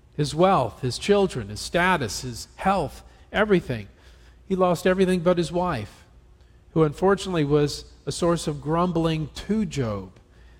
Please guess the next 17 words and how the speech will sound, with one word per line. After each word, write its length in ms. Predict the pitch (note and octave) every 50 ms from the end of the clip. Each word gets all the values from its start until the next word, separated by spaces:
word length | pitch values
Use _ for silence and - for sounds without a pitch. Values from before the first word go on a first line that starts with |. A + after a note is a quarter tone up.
| - -
This 200 | F#3+ A3 - C4+
in 80 | G#3
itself 460 | F3+ C#3 - - - D3+ - - -
can 120 | - F3+ D#3+
be 100 | D#3+ D3+
a 60 | D3
good 240 | C#3+ D3+ F3+ F3+ F3+
illustration 800 | F3+ F3+ F3 D#3 - - - - F3 F#3 G#3+ G#3+ - - - D#3
of 80 | C3+
how 140 | D3 D3 D3+
James 440 | C#3+ B2+ - D#3+ E3+ G3 G3+ F#3+ -
wants 160 | F3 D#3+ -
them 140 | E3 D#3+ D3+
to 100 | D3 C3+
see 200 | - - F#3+ F#3
the 160 | E3 E3 D#3+
effect 520 | D3+ - - - G3+ G#3 G3+ G3 - -